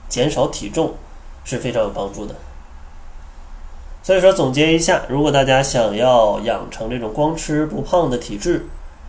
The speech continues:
希望大家从三方面去注意。第一方面就是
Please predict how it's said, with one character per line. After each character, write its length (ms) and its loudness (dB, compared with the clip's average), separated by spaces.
希 140 2
望 100 6
大 120 6
家 140 6
从 200 0
三 260 2
方 160 2
面 260 0
去 140 -8
注 160 -6
意。 180 -4
第 100 4
一 80 6
方 140 8
面 160 4
就 120 2
是 320 -4